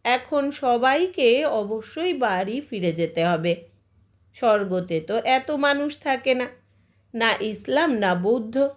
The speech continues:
দেবী দেবতা, দেবতা ছাড়া অন্য কোনো ধর্মের অভিনেতারা থাকে না, এই বোধও কারো মধ্যে নেই। যে বুঝদার হবে তার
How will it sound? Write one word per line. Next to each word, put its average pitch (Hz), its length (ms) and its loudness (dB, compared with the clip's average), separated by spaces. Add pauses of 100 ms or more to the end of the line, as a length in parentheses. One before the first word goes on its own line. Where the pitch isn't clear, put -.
(480)
দেবী 269 440 2
দেবতা, 185 580 0 (400)
দেবতা 302 540 2
ছাড়া 214 520 2
অন্য 285 600 -2
কোনো 269 380 -2
ধর্মের 233 560 0
অভিনেতারা 208 760 -2
থাকে 180 400 -4
না, 170 180 -2 (760)
এই 233 260 4
বোধও 247 560 2
কারো 262 360 0
মধ্যে 196 420 -4
নেই। 170 300 -2 (1500)
যে 254 180 4
বুঝদার 294 600 2
হবে 262 360 2
তার 247 300 0